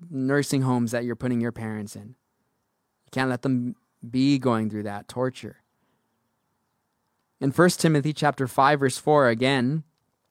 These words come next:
it says, "If any widow has children or grandchildren, let them first learn to show piety," godliness, "at home and to repay their parents, for this is good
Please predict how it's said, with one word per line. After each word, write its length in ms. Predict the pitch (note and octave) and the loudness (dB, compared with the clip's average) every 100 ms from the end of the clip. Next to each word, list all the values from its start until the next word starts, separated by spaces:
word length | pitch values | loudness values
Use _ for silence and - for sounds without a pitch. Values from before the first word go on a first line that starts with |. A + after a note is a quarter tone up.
| - - | -18 -8
it 80 | - | 2
says, 200 | D3 C3+ | 2 2
"If 120 | C#3 | 0
any 260 | D3+ F#3+ | 2 4
widow 680 | D3 B2 F3+ F#3 A#2+ A#2 D#3 _ _ _ _ | 4 4 6 6 4 2 -2 _ _ _ _
has 300 | - B2+ C3 | -4 -4 -4
children 500 | - - D#3 E3 F3+ | -4 2 2 4 2
or 240 | - B2+ A#2 | 2 0 -2
grandchildren, 1040 | A2 A#2 D3 G#3 G3 A#2+ A2 G#2+ G#2+ A2 - _ - | -2 -2 2 2 0 -2 -6 -4 -4 -6 -8 _ -4
let 220 | C3+ D3 | -2 0
them 160 | D#3+ C#3 | -2 -2
first 420 | - D3+ - - | 2 0 0 -4
learn 380 | B2 C#3 D#3 D#3+ | 0 2 2 0
to 120 | C#3 | -2
show 300 | - C3+ B2+ | 2 2 2
piety," 800 | - - D3+ E3 D#3 A#2+ F#2 F#2+ _ _ - - _ _ | -2 0 4 4 2 0 -8 -14 _ _ -20 -20 _ _
godliness, 920 | - B2+ C#3+ A2+ F#2 G2 - - - _ _ _ _ _ _ _ _ _ _ - | 2 4 4 -2 -8 -14 -18 -20 -20 _ _ _ _ _ _ _ _ _ _ -4
"at 160 | C3+ B2 | -2 0
home 500 | D3+ D3+ F3+ G#3+ A#3 _ _ _ _ _ _ | 2 4 4 4 2 _ _ _ _ _ _
and 160 | B2 C3 | -2 0
to 120 | C3+ | 2
repay 520 | C3 B2 - D3 F3+ | 2 2 0 2 2
their 200 | E3+ C#3+ | 4 2
parents, 800 | B2 - D#3+ C#3+ A2+ G#2+ - - _ _ _ _ | 2 -2 -2 0 -2 -4 -10 -14 _ _ _ _
for 200 | - A#2+ | -4 0
this 280 | D3+ E3+ | 2 0
is 180 | D3+ A#2 | -4 -6
good 540 | A2+ B2+ C#3+ F3+ G3 | 0 2 4 4 2